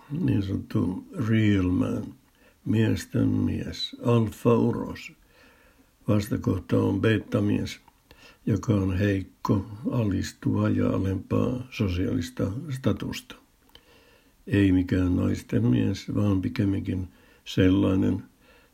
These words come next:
jollaista nainen alkaa katsoa, kun tulee aika avioitua. Siis nice guy.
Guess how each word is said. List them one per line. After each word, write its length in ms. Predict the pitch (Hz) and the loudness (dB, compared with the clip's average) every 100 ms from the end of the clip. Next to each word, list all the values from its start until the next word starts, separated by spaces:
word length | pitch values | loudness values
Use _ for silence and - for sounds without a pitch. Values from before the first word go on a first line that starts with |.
| - | 0
jollaista 520 | 95 92 92 - 104 | 2 2 0 0 0
nainen 540 | 95 95 92 98 101 | 2 2 2 2 2
alkaa 520 | 104 95 90 - 101 95 | 0 -2 -2 -2 -2 -2
katsoa, 580 | - - - - 107 87 - _ - _ | -4 -6 -4 -2 -2 -4 -14 _ -20 _
kun 200 | - 95 | 2 2
tulee 380 | 87 92 92 101 | 4 2 4 2
aika 500 | 107 95 92 110 107 | 0 -2 -2 0 0
avioitua. 760 | 101 101 98 - - - - - _ _ _ - - - _ | 0 0 -2 -4 -8 -14 -16 -20 _ _ _ -20 -20 -20 _
Siis 640 | - - 85 - - - - _ _ _ - - | -6 -4 -2 -2 -4 -8 -12 _ _ _ -20 -2
nice 540 | 117 101 95 90 - - | 2 2 0 -4 -8 0
guy. 480 | 131 120 - - | 2 2 -2 -10